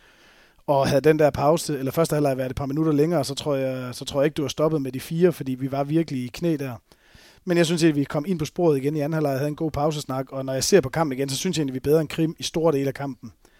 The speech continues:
Øhm, men det vidner jo om en robusthed.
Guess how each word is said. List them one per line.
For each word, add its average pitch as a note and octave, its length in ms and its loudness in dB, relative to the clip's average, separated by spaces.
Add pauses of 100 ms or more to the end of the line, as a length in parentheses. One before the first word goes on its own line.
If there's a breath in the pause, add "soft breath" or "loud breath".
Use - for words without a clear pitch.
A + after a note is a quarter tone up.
(540 soft breath)
Øhm, C3+ 260 2 (480)
men D3+ 280 -2
det D3+ 180 -2
vidner G#3+ 280 6
jo D3 120 4
om C3+ 120 -4
en C#3 100 -6
robusthed. D3 520 -4